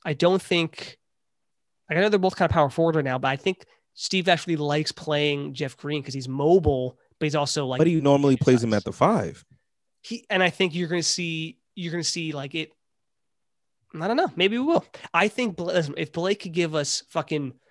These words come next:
Speaker 1: fourteen and seven off the bench, I'd be happy with that.
Speaker 2: Oh, man.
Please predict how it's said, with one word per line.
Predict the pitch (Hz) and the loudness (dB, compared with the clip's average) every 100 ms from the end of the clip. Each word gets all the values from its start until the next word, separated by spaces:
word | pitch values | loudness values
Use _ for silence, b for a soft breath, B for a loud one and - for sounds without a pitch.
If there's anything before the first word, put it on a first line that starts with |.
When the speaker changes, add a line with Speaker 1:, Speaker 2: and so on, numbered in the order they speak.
| _ | _
Speaker 1:
fourteen | - 175 175 - 160 160 160 160 | -4 -2 -2 -4 0 2 4 2
and | 143 127 | 0 -2
seven | - 151 175 156 135 | 0 4 4 2 0
off | 127 | -2
the | 135 | -6
bench, | 127 123 139 - | -4 -4 -2 -2
I'd | - 139 | -2 -2
be | 135 | -2
happy | 127 131 - | -4 -6 -8
with | 131 | -8
that. | 131 135 - _ _ _ _ _ _ _ _ _ _ _ _ _ _ _ | -4 -2 -4 _ _ _ _ _ _ _ _ _ _ _ _ _ _ _
Speaker 2:
Oh, | 92 B B _ - | -18 B B _ -20
man. | 104 - | -20 -20